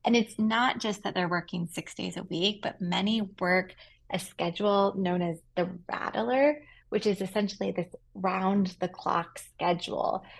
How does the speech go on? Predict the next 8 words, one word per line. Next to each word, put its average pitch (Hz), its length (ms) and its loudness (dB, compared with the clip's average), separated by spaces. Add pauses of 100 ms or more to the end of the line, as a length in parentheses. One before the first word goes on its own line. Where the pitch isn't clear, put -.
(100)
where 190 200 6
the 180 100 2
times 180 600 -2
that 170 200 -4
the 170 80 -2
shifts - 600 -4
change - 580 -8 (140)
every 170 360 -6